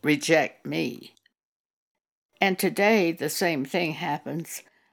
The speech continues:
People who are called Christians often reject the Word of God from the New Testament Bible.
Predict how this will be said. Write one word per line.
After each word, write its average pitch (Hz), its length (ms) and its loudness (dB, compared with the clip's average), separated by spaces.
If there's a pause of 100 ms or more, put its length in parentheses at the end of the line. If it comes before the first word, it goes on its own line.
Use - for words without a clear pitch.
(840)
People 226 360 4
who 160 480 4 (420)
are 170 140 4
called 170 460 2
Christians 147 640 -2 (160)
often 160 520 0
reject 139 560 -2 (180)
the 131 100 -4
Word 135 500 -2 (160)
of 135 220 -6
God 127 480 -2 (440)
from 143 500 2
the 135 100 -4
New 143 180 -2
Testament 123 640 -4
Bible. 123 460 -2